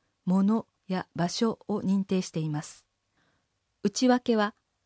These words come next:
都市産業分野、文化芸術分野、歴史分野、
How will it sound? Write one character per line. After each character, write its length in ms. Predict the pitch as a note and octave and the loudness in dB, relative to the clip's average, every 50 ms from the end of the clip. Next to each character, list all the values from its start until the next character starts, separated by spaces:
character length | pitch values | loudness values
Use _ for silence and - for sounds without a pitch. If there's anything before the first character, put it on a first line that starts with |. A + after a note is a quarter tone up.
| _ _ _ _ _ | _ _ _ _ _
都 140 | - - - | -2 -2 -2
市 300 | - - - F3 - - - | 0 0 -2 -2 -4 -4 -8
産 340 | - - A#3+ B3 B3+ B3 | -2 2 4 4 6 6
業 220 | A#3+ A#3+ A#3 A3+ A3 | 6 6 6 4 2
分 280 | F#3 G3 G3 F3+ E3 | 2 2 2 2 0
野、 100 | D3+ C3 - - _ _ _ _ _ _ _ _ _ _ _ _ _ _ | -2 -4 -6 -10 _ _ _ _ _ _ _ _ _ _ _ _ _ _
文 240 | G3+ G#3+ C#4 D4 C4+ | 2 2 4 4 2
化 240 | - - E3 C#3+ - _ _ | -2 -6 -6 -8 -8 _ _
芸 200 | - F3+ G#3+ A#3+ | 0 2 4 4
術 280 | A3 G#3+ G#3+ - G#3+ G#3 | 2 0 -2 -2 -2 0
分 260 | F#3 G3+ F#3+ E3+ D#3 | 0 2 2 0 0
野、 100 | C#3 A#2 - - _ _ _ _ _ _ _ _ _ _ _ _ _ _ | -2 -6 -8 -12 _ _ _ _ _ _ _ _ _ _ _ _ _ _
歴 200 | F3+ F#3+ F#3+ - | -2 -2 -2 -4
史 240 | - - - C4 B3 | -8 -4 0 2 2
分 260 | A3+ B3 A3 F#3 D#3+ | 4 4 4 2 0
野、 140 | C#3+ B2 - | -2 -4 -8